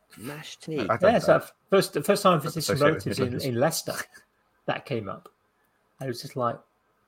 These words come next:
Speaker 3: "What are you talking about?" It's like, "Yeah, they're, they're gonna go make a cup of tea or pot of tea."
Speaker 1: Right,
Speaker 3: Yeah.
Speaker 1: but that's mashing. Or
Speaker 3: Yeah,
Speaker 1: mash-,
Speaker 3: so there was,
Speaker 1: mash-,
Speaker 3: uh,
Speaker 1: right.
Speaker 3: there, there was some element.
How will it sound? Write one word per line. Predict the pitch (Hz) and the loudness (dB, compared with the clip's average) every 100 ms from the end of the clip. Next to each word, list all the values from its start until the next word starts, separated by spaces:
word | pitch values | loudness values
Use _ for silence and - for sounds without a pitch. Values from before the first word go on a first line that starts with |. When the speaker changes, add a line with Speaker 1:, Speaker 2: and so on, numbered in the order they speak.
| _ - | _ -16
Speaker 3:
"What | 117 139 202 147 | -10 -6 -6 -4
are | 170 | -4
you | 165 | -6
talking | 156 - 180 120 | -8 -12 -14 -12
about?" | 101 92 90 _ _ _ _ | -12 -12 -14 _ _ _ _
It's | 147 | -16
like, | 143 151 - - - - _ | -12 -12 -10 -12 -12 -20 _
"Yeah, | 196 262 | -6 -2
they're, | 214 147 - | -2 -4 -4
they're | 147 | -4
gonna | - 139 | 0 0
go | 123 113 | 4 4
make | 123 | 2
a | - | -2
cup | 156 - | -4 -4
of | |
tea | 247 - _ _ _ _ - | -6 -6 _ _ _ _ 0
or | 113 | 2
pot | - 151 | 4 2
of | |
tea." | - 98 - _ _ _ _ _ _ _ _ _ _ _ _ _ _ _ _ _ - | 2 -8 -10 _ _ _ _ _ _ _ _ _ _ _ _ _ _ _ _ _ 4
Speaker 1:
Right, | 202 190 | 8 8
Speaker 3:
Yeah. | - - | 6 -4
Speaker 1:
but | 151 | 4
that's | 160 - | 4 4
mashing. | 170 - 120 85 | 0 0 -2 -6
Or | 101 - _ - _ _ _ _ _ | -8 -14 _ -20 _ _ _ _ _
Speaker 3:
Yeah, | 202 220 | 8 8
Speaker 1:
mash-, | 139 | 8
Speaker 3:
so | 156 | 6
there | 156 | 6
was, | 147 | 4
Speaker 1:
mash-, | - 170 | -2 2
Speaker 3:
uh, | 151 | 4
Speaker 1:
right. | 147 | 6
Speaker 3:
there, | 156 135 - | 4 0 -4
there | 143 | -4
was | 123 | -4
some | - 151 | 0 2
element. | 135 123 - | 2 -2 -10